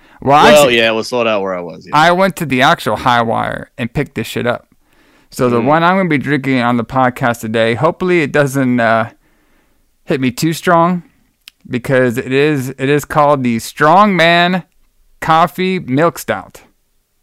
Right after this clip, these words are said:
Speaker 1: Okay? Dark and roasty is the tagline.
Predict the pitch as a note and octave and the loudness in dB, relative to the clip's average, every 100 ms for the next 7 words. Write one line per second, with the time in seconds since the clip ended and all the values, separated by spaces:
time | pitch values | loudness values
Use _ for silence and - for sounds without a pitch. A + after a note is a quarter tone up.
0 | _ _ _ _ _ - A2 A#2 A#2+ C#3+ | _ _ _ _ _ -12 -10 -4 -4 -4
1 | - _ _ _ A2+ A#2 C#3 F#3 - - | -8 _ _ _ -4 2 2 2 -4 -18
2 | _ _ - A#2 A#2 E3+ - - - _ | _ _ -6 -2 0 -2 -6 -16 -18 _
3 | _ _ - A#2+ G2+ - A#2 B2 - G2+ | _ _ -18 -16 -14 -6 -4 -4 -8 -18
4 | - | -20